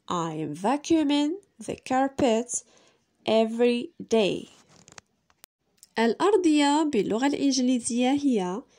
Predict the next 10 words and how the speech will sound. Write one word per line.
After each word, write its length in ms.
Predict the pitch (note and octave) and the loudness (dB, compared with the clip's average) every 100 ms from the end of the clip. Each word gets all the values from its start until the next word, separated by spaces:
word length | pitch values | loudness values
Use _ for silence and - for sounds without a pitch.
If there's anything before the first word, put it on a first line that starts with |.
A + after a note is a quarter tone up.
| _ - - _ G3+ | _ -20 -20 _ -2
the 140 | A3+ | 0
floor. 680 | A#3 C#4+ C#4+ D4 A#3+ F#3 F#3+ - _ _ _ _ _ _ - | 0 0 4 4 2 -2 -8 -16 _ _ _ _ _ _ -12
The 180 | F#3 A3+ | -2 -2
floor. 800 | A#3+ - C4+ D4 C#4 A3 E3+ F3 - _ - | -2 -4 2 4 4 2 0 -4 -10 _ -6
ردد 360 | A3 A3 G#3 F3 | -4 0 0 2
معي. 460 | F3+ F3 A#3+ F4 _ _ _ _ _ F#3 | -2 0 -2 -6 _ _ _ _ _ -6
The 160 | E3+ | -2
floor. 760 | F#3 - A#3+ C#4 D4+ G3+ F#3+ - - _ _ _ _ _ _ _ _ - - _ _ _ _ _ _ _ _ _ _ - | -2 -2 0 4 4 2 -2 -8 -16 _ _ _ _ _ _ _ _ -20 -20 _ _ _ _ _ _ _ _ _ _ -4
وكلمة 920 | A3 G#3+ F#3 - D4+ A4+ F4+ B3+ B3 | 0 2 0 0 2 6 6 4 2
متسخ 840 | A#3+ D4 A#4 E4+ C#4+ A#3+ B3+ - | 0 2 2 2 2 2 0 -4